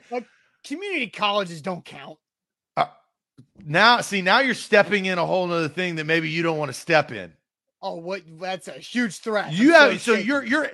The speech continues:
Speaker 2: you're an anti-community college guy. I didn't realize about that. You think that everybody's a deadbeat that goes to a community college? Is that
Speaker 1: I
Speaker 2: what you're
Speaker 1: didn't s-,
Speaker 2: saying?
Speaker 1: I did not say that. You
Speaker 2: I
Speaker 1: said
Speaker 2: kinda
Speaker 1: that.
Speaker 2: sounded like it.
Speaker 1: No,
Speaker 2: So where
Speaker 1: I
Speaker 2: do you wanna
Speaker 1: said,
Speaker 2: go?
Speaker 1: I said it doesn't count for knowing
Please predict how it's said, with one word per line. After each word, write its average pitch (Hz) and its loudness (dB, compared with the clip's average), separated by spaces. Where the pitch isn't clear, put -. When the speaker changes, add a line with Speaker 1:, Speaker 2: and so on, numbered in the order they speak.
Speaker 2:
you're 302 2
an 262 0
anti-community 233 2
college 226 4
guy. 151 6
I 196 4
didn't 247 0
realize 269 2
about 156 2
that. 147 0
You 214 -6
think 254 -4
that 220 0
everybody's 226 2
a 190 -8
deadbeat 220 -2
that 214 -14
goes 208 -2
to 202 -8
a - -10
community 208 -12
college? 277 -2
Is 190 -20
that 202 -4
Speaker 1:
I 226 0
Speaker 2:
what 427 2
you're 403 -4
Speaker 1:
didn't 220 -8
s-, 277 -4
Speaker 2:
saying? 285 -6
Speaker 1:
I 185 0
did 226 -4
not 226 -4
say 214 -2
that. 226 0
You 277 -6
Speaker 2:
I 294 -2
Speaker 1:
said 165 2
Speaker 2:
kinda 180 4
Speaker 1:
that. 277 4
Speaker 2:
sounded 330 4
like 233 4
it. 269 -2
Speaker 1:
No, 311 2
Speaker 2:
So 320 6
where 254 4
Speaker 1:
I 269 6
Speaker 2:
do 277 -2
you 277 -2
wanna 320 6
Speaker 1:
said, 277 0
Speaker 2:
go? 302 2
Speaker 1:
I 240 0
said 294 -4
it 240 -6
doesn't 254 2
count 262 -8
for 226 -10
knowing 226 -2